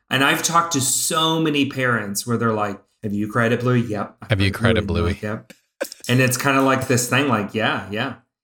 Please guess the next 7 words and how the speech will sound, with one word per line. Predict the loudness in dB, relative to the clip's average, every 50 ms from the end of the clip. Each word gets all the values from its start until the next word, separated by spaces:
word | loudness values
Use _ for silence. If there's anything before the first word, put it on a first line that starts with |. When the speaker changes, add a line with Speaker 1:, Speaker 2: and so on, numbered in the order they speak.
| _ _ _ _ _
Speaker 1:
'Cause | 0 0 2 4
they | 4 4 4 2
just | 0 0 0 2 2 2 0 -2 -2 -6
hit | -4 -2 0 0 0 0 -4 -8 -10 -10 -10 -6 0
deep, | 2 4 4 4 4 2 -4 -12 _ _ _ _ _ _ _ _ _ _ _ _ _ -4
uh, | -2 -2 -2 -2 -2 -4 -6 -8 -12 -16 -8
human | -2 2 2 4 4 4 2 0 0 -2 -4 -6 -8